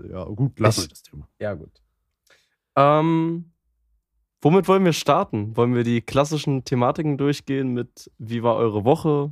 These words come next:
Speaker 2: oder wollen wir irgendwelche anderen schönen Themen besprechen?
Speaker 1: Also du kannst von mir aus deine Woche gerne wieder erzählen. Bei mir ist schon wieder so,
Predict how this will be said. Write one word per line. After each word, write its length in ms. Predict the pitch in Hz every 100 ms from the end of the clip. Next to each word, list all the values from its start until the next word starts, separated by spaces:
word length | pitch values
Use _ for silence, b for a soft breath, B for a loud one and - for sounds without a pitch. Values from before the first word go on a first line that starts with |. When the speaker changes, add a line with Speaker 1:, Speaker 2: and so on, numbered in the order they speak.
| 156
Speaker 2:
oder 420 | 123 117 113 110
wollen 200 | 110 110 107
wir 320 | 107 110 113 _ _ _ _ -
irgendwelche 340 | 120 113 117
anderen 240 | 113 113 107
schönen 220 | 113 104
Themen 220 | 113 104
besprechen? 500 | 107 - 110 110 107 _ _ _ -
Speaker 1:
Also 280 | 123 123 127
du 140 | 123
kannst 260 | 131 123 -
von 100 | 117
mir 140 | 127
aus 140 | 123 -
deine 240 | 117 113
Woche 260 | 120 143 120
gerne 300 | 117 117 110
wieder 180 | 110
erzählen. 460 | 107 - 123 123 123
Bei 120 | 110
mir 220 | 110 117
ist 140 | 113 -
schon 160 | 107
wieder 220 | 104 107 101
so, 320 | 101 101